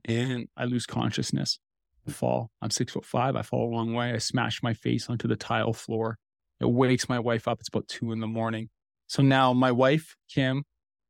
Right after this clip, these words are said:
is five foot four and a half. She is not a big girl. I'm right behind the door. She can't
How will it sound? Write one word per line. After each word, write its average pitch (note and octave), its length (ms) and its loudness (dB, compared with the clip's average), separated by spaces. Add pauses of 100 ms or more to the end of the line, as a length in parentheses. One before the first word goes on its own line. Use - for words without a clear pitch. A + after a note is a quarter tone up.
is B2 100 -4
five B2 340 2
foot - 260 0
four C3 500 2
and A#2 100 4
a G#2+ 40 2
half. - 420 -6 (160)
She - 180 2
is A#2+ 140 2
not B2 400 0
a A#2+ 40 0
big A#2 200 -2
girl. - 340 -2 (1120)
I'm C3 200 6
right C3 160 4
behind B2 300 0
the A#2 60 0
door. A#2 260 -2
She - 180 -6
can't A#2 480 -4